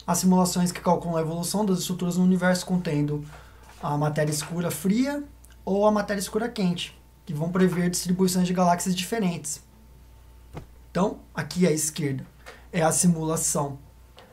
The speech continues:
para uma fragmentação, é, de cima para baixo, né? Bottom up. E à direita uma fragmentação de cima para baixo.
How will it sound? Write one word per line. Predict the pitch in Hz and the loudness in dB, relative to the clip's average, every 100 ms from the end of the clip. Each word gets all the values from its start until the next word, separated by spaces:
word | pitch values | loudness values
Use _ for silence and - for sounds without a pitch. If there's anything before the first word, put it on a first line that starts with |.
| - - | -20 -2
para | 165 156 160 | 4 6 4
uma | 170 175 170 160 156 156 151 147 147 - - - - - - - - _ - - - | 0 0 2 0 0 0 0 0 -2 -8 -18 -20 -20 -20 -20 -20 -20 _ -20 -20 -2
fragmentação, | 170 170 170 165 175 170 - 180 175 170 170 156 151 - - - - - - - - - _ _ _ - - | 2 2 0 -2 0 0 2 4 6 4 0 -4 -6 -10 -18 -20 -20 -20 -20 -20 -20 -20 _ _ _ -20 -12
é, | 156 143 143 143 143 139 139 135 135 - - - | -6 -4 -2 -4 -4 -4 -4 -4 -6 -12 -20 -14
de | - | -6
cima | - 165 | -2 0
para | 156 160 | 2 4
baixo, | 156 220 254 202 | 4 4 2 4
né? | 180 220 - - - - - - - - - - - - - - | 2 2 -8 -20 -20 -20 -20 -20 -20 -20 -20 -20 -20 -20 -14 -4
Bottom | 143 143 160 160 226 | -2 0 0 2 0
up. | - - - - _ | -2 -14 -20 -20 _
E | 190 | 0
à | 196 | 2
direita | 185 208 190 202 226 220 | 2 2 2 0 2 2
uma | 208 208 | 2 2
fragmentação | 214 208 202 190 202 - 180 196 - - - - - - - - - - - - - | 0 -2 -2 -2 -2 0 0 0 -4 -16 -20 -20 -20 -20 -20 -20 -20 -20 -20 -20 -12
de | 151 170 185 185 180 180 | -4 2 4 6 4 2
cima | 175 185 | 0 0
para | 196 202 | 2 4
baixo. | 170 160 - | 4 2 -4